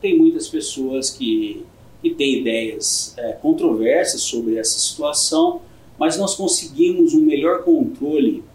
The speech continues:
e conseguimos um aumento de produtividade, principalmente na região do Triângulo Mineiro e Goiás, que foram as piores regiões de incidência da cigarrinha, dessa forma, né? Você entrando com controle,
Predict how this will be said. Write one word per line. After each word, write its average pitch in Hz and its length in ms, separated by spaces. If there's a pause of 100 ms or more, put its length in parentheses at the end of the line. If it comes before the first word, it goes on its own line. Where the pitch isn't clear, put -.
(200)
e 339 60
conseguimos 330 880
um 311 60
aumento 330 420
de 320 120
produtividade, 127 760
principalmente 139 800
na 135 60
região 127 340
do 120 80
Triângulo 156 380
Mineiro 135 340
e 123 40
Goiás, 127 840 (260)
que 131 80
foram 156 320
as 151 120
piores 165 540
regiões 127 720
de 123 60
incidência 135 760
da 104 140
cigarrinha, 113 840 (720)
dessa 147 280
forma, - 560
né? 139 280
Você 127 240
entrando 175 440
com 202 180
controle, 147 720